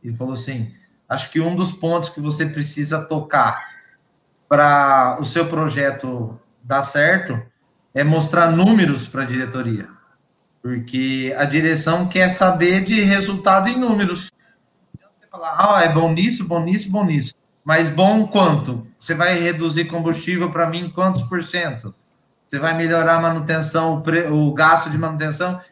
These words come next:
em quantos por cento? Isso que, que vai, va-, vai, vai engrenando.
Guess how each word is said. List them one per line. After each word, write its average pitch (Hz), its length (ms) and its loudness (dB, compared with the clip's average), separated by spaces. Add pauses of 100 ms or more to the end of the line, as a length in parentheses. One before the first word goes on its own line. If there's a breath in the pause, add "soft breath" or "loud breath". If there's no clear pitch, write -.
em 156 160 -6
quantos 196 360 2
por 170 200 -6
cento? 120 460 -6
Isso 160 300 -10
que, 196 420 -4 (640 soft breath)
que 180 120 -2
vai, 170 680 4
va-, 139 260 -2
vai, 147 440 0
vai 156 180 0
engrenando. 156 600 0